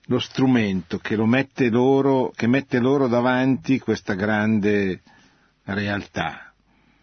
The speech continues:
che, che Dio si è fatto carne, che Dio si è fatto uomo, per salvare gli uomini, per salvare anche lui, anche lei. Seconda, oh,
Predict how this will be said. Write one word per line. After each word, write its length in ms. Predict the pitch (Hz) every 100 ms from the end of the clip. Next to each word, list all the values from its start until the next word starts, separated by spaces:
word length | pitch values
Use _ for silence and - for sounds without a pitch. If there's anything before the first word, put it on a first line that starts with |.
| _ _ _ _ _
che, 460 | - 101 - - _ _ _ _ _ _ _ _ _
che 160 | - 98
Dio 320 | 95 135 135
si 160 | - 104
è 20 |
fatto 360 | - 101 - 95
carne, 540 | 95 87 76 82 78
che 160 | - 85
Dio 200 | 90 104
si 180 | - 95
è 20 |
fatto 420 | - 95 - 98
uomo, 580 | 87 82 73 76 - - _ _ _ _ _ _ _ _ _ _ _ _
per 160 | 104 98
salvare 880 | - 98 87 107 107 95 85 78 - - -
gli 100 | 82
uomini, 520 | 80 76 73 - -
per 160 | - 87
salvare 500 | - 85 80 120 107
anche 320 | 113 143 -
lui, 400 | 123 127 98 76
anche 340 | 95 95 - 92
lei. 360 | 90 80 73 - _ - _ _ _ - - _ _ _ _ _ _ _ _ _ - - - - - -
Seconda, 1000 | - - - 262 175 160 151 147 143 -
oh, 340 | 127 117 -